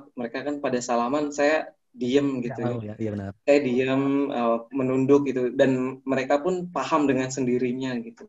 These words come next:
Speaker 1: bahwa ya udah, <laughs>
Speaker 2: Iya.
Speaker 1: eh, paham dengan
Speaker 2: Tapi tetap
Speaker 1: sendiri.
Speaker 2: memberikan ini ya, tetap memberikan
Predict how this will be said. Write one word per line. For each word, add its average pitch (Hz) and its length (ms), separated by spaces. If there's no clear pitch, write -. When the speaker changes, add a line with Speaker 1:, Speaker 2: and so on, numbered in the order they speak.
Speaker 1:
bahwa 117 320
ya 123 260
udah, 156 300
<laughs> - 960
Speaker 2:
Iya. 120 140
Speaker 1:
eh, 131 420
paham 135 260
dengan 135 220
Speaker 2:
Tapi 135 160
tetap 127 80
Speaker 1:
sendiri. 139 160
Speaker 2:
memberikan 220 320
ini 254 180
ya, 170 140
tetap 196 180
memberikan 175 400